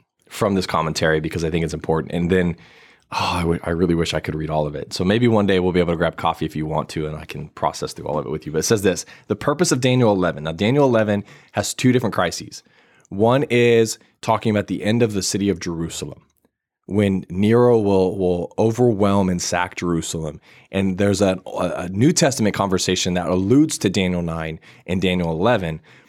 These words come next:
but it says that this, it, in those times, it will be bad for a mother to be pregnant with child.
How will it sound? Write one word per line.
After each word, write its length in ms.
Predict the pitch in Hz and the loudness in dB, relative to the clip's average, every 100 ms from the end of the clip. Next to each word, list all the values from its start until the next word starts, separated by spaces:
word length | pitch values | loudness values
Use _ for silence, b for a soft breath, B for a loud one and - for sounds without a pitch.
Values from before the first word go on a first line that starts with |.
| b b b | b b b
but 140 | 98 | 0
it 60 | 98 | 2
says 260 | - 107 95 | 4 2 2
that 160 | 92 | 0
this, 220 | 117 120 | 0 0
it, 280 | - 101 - - | 0 -2 -2 -10
in 160 | 92 98 | -4 2
those 280 | 123 156 | 4 2
times, 400 | - - 120 98 98 | 0 0 0 0 0
it 20 | |
will 140 | 98 | -2
be 100 | 87 | -2
bad 380 | 82 95 101 104 | -2 0 0 0
for 120 | 101 | 0
a 60 | 95 | 2
mother 340 | 92 90 87 | 2 2 0
to 140 | 82 82 | -2 -4
be 100 | 87 | -4
pregnant 400 | - 85 80 67 | -2 -2 -2 -6
with 80 | |
child. 440 | - 73 69 - | -4 -4 -4 -8